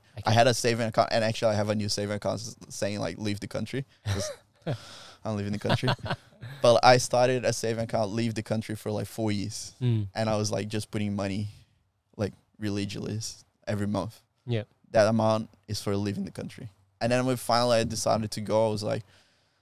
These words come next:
Speaker 1: "Gosh, I don't have enough money." <laughs>
Speaker 2: <laughs>
Speaker 1: And then I just worked really hard and did quite a few things to, like, make extra cash, and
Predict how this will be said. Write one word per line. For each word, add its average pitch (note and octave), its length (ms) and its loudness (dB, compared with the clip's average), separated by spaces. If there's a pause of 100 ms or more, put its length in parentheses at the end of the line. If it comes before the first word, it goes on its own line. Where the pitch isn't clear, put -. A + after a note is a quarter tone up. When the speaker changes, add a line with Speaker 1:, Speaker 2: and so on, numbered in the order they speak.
(120)
Speaker 1:
"Gosh, G#2 200 -4
I - 20 0
don't G#2+ 140 2
have G#2 140 4
enough G#2 200 -2
money." A2 280 4
<laughs> - 400 6
Speaker 2:
<laughs> - 600 -6
Speaker 1:
And A2+ 120 0
then A2 420 0 (400)
I A2+ 60 -2
just G#2+ 180 2
worked G2 220 -4
really - 180 -2
hard G2+ 260 2
and G#2+ 260 -4 (320)
did G2+ 200 -8
quite G2+ 160 4
a - 40 2
few G#2+ 140 -2
things A2 300 -4
to, G#2 140 -4 (160)
like, G#2 200 -8
make G#2 260 -8
extra G#2+ 300 -2
cash, A#2+ 360 -2
and G#2 300 -4